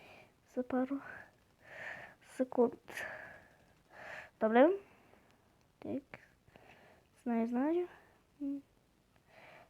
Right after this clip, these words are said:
Знаю, що я нубік. Ну, хоче пограти з Ландов, бо він набрав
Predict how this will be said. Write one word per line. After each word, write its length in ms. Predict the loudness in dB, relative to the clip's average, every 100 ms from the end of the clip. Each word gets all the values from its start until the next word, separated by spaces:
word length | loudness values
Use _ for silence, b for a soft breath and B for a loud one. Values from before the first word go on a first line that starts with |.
| _
Знаю, 200 | 2 6
що 140 | 8 10
я 160 | 8
нубік. 500 | 6 4 2 2 -2 -2
Ну, 300 | -2 0 -2 b b b b b b
хоче 320 | 10 10 10
пограти 400 | 6 4 6 4
з 160 | 2 0
Ландов, 360 | 2 4 2 0 0
бо 140 | 4
він 240 | 8 10 10
набрав 460 | 10 10 8 6